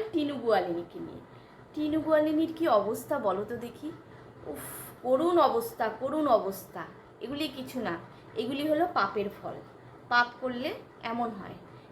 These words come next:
এত ঘটা করে ফ্ল্যাটটা নিল,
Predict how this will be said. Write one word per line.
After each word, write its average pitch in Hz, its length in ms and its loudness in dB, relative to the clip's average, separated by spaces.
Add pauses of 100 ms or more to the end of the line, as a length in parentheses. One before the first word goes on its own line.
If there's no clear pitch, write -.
(140)
এত 240 320 2
ঘটা 277 520 2
করে 247 560 2
ফ্ল্যাটটা 254 540 2
নিল, 247 520 -2